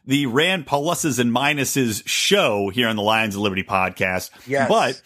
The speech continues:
Speaker 1: uh, you know, this show, Electric Liberty Land, has given me the opportunity to bring back the segment. And so for the very first time, let's play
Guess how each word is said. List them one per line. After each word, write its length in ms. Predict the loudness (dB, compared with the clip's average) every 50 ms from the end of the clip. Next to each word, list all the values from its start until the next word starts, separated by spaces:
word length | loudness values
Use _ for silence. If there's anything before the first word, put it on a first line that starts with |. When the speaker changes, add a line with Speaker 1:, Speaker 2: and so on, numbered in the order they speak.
| -20 -20 -20 -20 _ -2
Speaker 1:
uh, 600 | 0 2 2 4 2 2 2 2 2 0 0 -2
you 160 | -2 0 2 2
know, 300 | 2 2 2 2 0 0
this 300 | 0 0 0 0 0 -2
show, 500 | 0 2 2 2 4 2 2 0 0 -2
Electric 400 | 0 0 0 0 0 -4 -4 -2
Liberty 220 | -2 0 2 2
Land, 260 | 0 2 0 0 -2
has 100 | -2 0
given 240 | 0 0 2 2 2
me 80 | 2 2
the 120 | 4 2
opportunity 680 | 2 2 0 -4 -4 -2 0 0 2 2 2 0 0 -2 -8 -20 -16 -8 -2
to 260 | 0 0 0 0 -2
bring 500 | -2 -4 -2 0 0 2 2 2 2 2
back 260 | 2 2 0 0 -2
the 80 | -4 -2
segment. 500 | 0 2 2 2 2 0 -2 -4 -2 0 -2
And 100 | -2 0
so 360 | 2 2 2 2 0 -2 -4 -8 -18 -12 -4
for 80 | 0 0
the 80 | 2
very 300 | 2 2 2 2 2 0 0
first 280 | 0 0 0 -2 -2
time, 520 | -2 -2 0 0 0 0 0 -2 -4 -6 -8 -12 -20 -20 -20 -18 _
let's 280 | -2 0 0 0 -2 -6
play 640 | -6 0 2 4 4 4 2 0 -4 -6 -10 -14